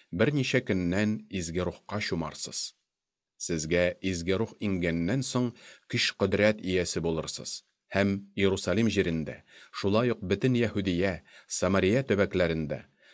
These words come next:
хәтта дөньяның читендә дә минем турыда шаһитлык итәрсез».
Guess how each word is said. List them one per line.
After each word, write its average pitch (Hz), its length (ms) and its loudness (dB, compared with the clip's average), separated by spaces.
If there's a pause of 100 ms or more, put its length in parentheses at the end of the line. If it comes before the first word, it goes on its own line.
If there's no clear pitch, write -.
хәтта 110 600 2
дөньяның 98 500 2
читендә 104 680 2
дә 123 140 4 (160)
минем 104 480 2
турыда 110 420 6
шаһитлык 90 720 -2
итәрсез». - 640 -8